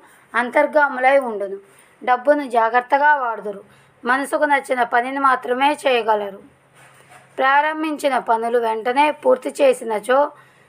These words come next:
చేసినట్లే. ఆలస్యం జరిగినట్లయితే ఇక ఆ పనిని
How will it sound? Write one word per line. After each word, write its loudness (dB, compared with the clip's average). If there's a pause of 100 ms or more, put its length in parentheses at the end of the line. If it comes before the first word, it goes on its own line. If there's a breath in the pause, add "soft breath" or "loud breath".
(240 soft breath)
చేసినట్లే. -2 (420 soft breath)
ఆలస్యం 0
జరిగినట్లయితే 0
ఇక -4
ఆ 2
పనిని -6